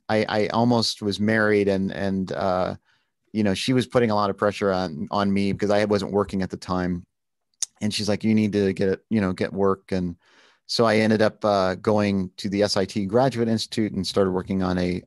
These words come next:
a degree in peace building and conflict transformation. And I did that. And then I ended up living in Mexico. And,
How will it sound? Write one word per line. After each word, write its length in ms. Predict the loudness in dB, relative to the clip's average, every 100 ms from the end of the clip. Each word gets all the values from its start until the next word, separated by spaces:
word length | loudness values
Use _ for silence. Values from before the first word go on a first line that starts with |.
| -4
a 120 | -4
degree 380 | -4 0 2 2
in 100 | 0
peace 240 | -2 -2
building 300 | 2 2 2
and 80 | 0
conflict 380 | 0 0 0 -2
transformation. 840 | -2 -2 -2 -2 -2 -4 -6 -8 -10 _ _ _ _ _ _ -20 _ -4
And 240 | 2 4
I 80 | 4
did 220 | 4 2
that. 260 | 4 2 2
And 80 | 2
then 140 | 4
I 100 | 4
ended 180 | 4 2
up 160 | 0 2
living 260 | 2 4
in 120 | 2
Mexico. 680 | 2 0 -2 0 2 4 4
And, 340 | 2 0 -2